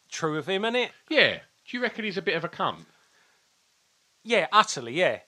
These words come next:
Speaker 2: Right,
Speaker 1: But,
Speaker 2: right.
Speaker 1: but
Speaker 2: Good.
Speaker 1: it, he's just released a single, and have you heard this?
Speaker 2: No.
Speaker 1: He's released a single called Cunts Can Fuck Off.
Speaker 2: I mean, that's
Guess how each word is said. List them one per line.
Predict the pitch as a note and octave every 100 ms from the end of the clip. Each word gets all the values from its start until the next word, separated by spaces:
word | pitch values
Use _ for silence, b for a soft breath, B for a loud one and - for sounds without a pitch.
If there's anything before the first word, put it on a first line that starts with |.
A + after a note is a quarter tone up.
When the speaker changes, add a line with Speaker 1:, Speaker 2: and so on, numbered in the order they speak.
| _
Speaker 2:
Right, | B2+
Speaker 1:
But, | G#3 F#3+
Speaker 2:
right. | D#3+
Speaker 1:
but | G#3 D#3 - -
Speaker 2:
Good. | G3
Speaker 1:
it, | - - - -
he's | A3+
just | - A#3 A3
released | G#3+ G3+ G#3
a |
single, | - A3 D#3+
and | D3
have | E3
you | A3+
heard | A#3+ G#3
this? | - A2 A2 D#3+
Speaker 2:
No. | F3+ -
Speaker 1:
He's | E3
released | G#3 G#3 -
a | D#3+
single | G3 E3+ D#3
called | E3+ -
Cunts | F3 E3 -
Can | D#3
Fuck | - E3+ -
Off. | F3 A#2+ - _ _ _ _ _ _ _ _ _ _ _ _ -
Speaker 2:
I | F#2+
mean, | F#2+ F#2+
that's | A2